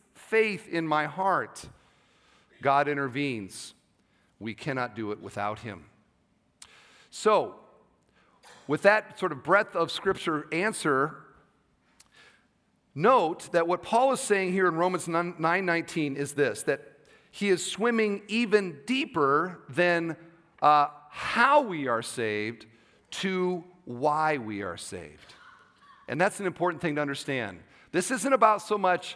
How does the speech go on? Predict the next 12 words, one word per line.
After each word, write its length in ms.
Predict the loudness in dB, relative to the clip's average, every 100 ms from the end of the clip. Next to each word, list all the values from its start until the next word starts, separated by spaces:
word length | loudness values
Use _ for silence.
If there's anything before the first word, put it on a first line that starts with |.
| -18 -14
how 400 | 2 6 6 4
we 220 | 0 0
are 140 | -2
saved, 520 | -4 -4 -2 -4 -6 -14 _ _ _
the 80 | -4
rest 200 | -4 -4
of 60 | -4
Romans 380 | -4 -4 -10 -18 _ -6
takes 200 | -6 -4
care 180 | -2 0
of 60 |
that, 280 | 2 2 0